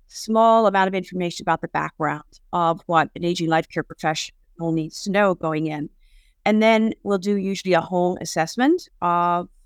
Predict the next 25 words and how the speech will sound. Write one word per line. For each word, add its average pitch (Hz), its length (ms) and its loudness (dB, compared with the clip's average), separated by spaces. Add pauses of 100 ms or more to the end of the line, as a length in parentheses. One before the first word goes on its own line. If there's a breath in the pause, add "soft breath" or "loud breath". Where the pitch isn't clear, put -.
(120)
um, 175 360 -2
all, 214 540 2 (880)
uh, 175 440 0 (140)
the 170 580 -4
issues 202 720 -4
that 175 340 2
are 170 360 0
impeding 180 840 -2 (200)
the 170 460 0
progress 170 600 -2
of 170 80 -10
the 156 140 -4
aging 156 260 -4
journey. 151 440 -6
It 185 140 -6
might 175 340 -2
be 175 200 -2
that 165 260 2
the 170 160 -2
older 165 320 0
loved 165 280 2
one 160 200 0
is 156 140 -6
having 165 260 -4
falls. 240 580 2